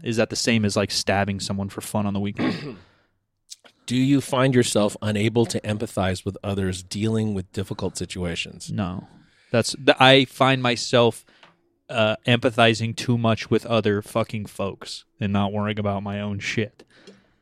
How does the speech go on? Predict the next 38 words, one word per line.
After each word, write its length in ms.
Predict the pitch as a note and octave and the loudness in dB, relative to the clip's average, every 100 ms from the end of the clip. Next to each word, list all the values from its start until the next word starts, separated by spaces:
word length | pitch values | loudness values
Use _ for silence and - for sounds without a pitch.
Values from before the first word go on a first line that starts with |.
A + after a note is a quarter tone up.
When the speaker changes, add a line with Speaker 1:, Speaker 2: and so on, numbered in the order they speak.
| _ _ _ _ _ - | _ _ _ _ _ -20
Speaker 2:
Okay, 280 | B2 B2 A2+ | -12 -8 -4
well, 160 | G#2+ - | -4 -6
here's 360 | - F3+ B3 G3 | 2 6 6 6
where 220 | D3 C3 | 8 10
we're 140 | C3+ | 10
gonna 180 | A#2+ A#2+ | 8 6
diverge 480 | A2+ A#2 G#2 G2+ G2+ | 2 0 2 2 4
a 160 | - - | 2 4
little 200 | D3+ E3 | 4 6
Speaker 1:
<laughs> 120 | D3+ | 8
Speaker 2:
bit, 180 | F3+ - A2 B2+ A#2+ - _ - - _ _ A#2 | 8 6 -4 -10 -12 -18 _ -16 -16 _ _ -4
because 400 | B2 D3 B2+ - | 0 4 4 4
as 220 | C3+ D3 | 4 4
I, 40 | D#3 - B2 _ | 4 0 -6 _
as 200 | B2+ C3+ | 2 6
I 80 | E3 | 4
get 220 | C#3+ C#3 - | 6 2 2
older, 420 | G#2 A2 A#2 C3+ - | 2 2 4 2 2
I 160 | A2 - | -2 -2
actually 520 | B2 - B2+ A#2 A2 | -2 -2 0 2 2
am, 200 | G#2 F#2+ - _ | 0 -4 -10 _
I, 120 | G2+ - | -10 -8
I, 200 | - G#2 - | -6 -8 -6
I'm 220 | A2+ B2 | -6 -4
less 480 | B2 A2 A#2+ A#2 - | -2 0 2 2 0
empathetic 560 | - G#2+ G#2+ A2 G2 F#2 | -6 -8 -6 -2 -2 -4
to 120 | - | -6
other 180 | G2 G2 | -4 -4
people's 340 | - F#2+ F2+ | -6 -6 -8
problems 500 | - - G2+ G2+ G2 F#2 | -8 -4 -4 -2 -4 -2
Speaker 1:
I 20 | |
think 140 | B2 | 0
that's 120 | B2 - | 0 -2
good. 260 | C#3 A#2 - - | -4 -4 -10 -8
Speaker 2:
if, 200 | A#2+ A2 - _ | -6 -6 -12 _
if 240 | B2+ C#3 - | 2 2 2
I 140 | A2+ G#2+ | 0 -2
think, 520 | - A2 G2+ G2 - | -2 -6 -4 -6 -10